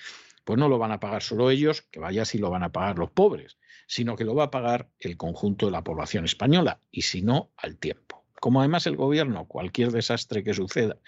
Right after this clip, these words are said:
le va a echar la culpa a Putin y a Rusia, pues nada, todos encantados de la vida. Analizamos estas y otras noticias que realmente los afectan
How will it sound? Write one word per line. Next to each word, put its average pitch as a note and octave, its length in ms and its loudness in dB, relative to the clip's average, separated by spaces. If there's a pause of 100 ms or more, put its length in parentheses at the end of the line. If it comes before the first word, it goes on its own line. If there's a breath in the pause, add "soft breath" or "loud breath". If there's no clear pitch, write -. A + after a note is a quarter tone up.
(280 loud breath)
le - 120 2
va A#2 80 2
a - 20 2
echar A#2 220 -2
la A2 120 -4
culpa A#2+ 340 2
a E2 80 -8
Putin A2 360 -2
y A2 40 2
a A2 80 2
Rusia, C3+ 480 2 (440 loud breath)
pues A2 160 2
nada, G#2 360 -2 (220)
todos B2 160 2
encantados F#2+ 760 -4 (100)
de F2+ 200 -2
la D2+ 140 -6
vida. - 320 -14 (720 loud breath)
Analizamos E3+ 1000 2
estas - 640 -2
y G2+ 100 -2
otras A#2+ 320 -2
noticias A#2 640 0
que G2+ 180 -8
realmente G2+ 680 -2
los A2 340 0
afectan D3+ 640 0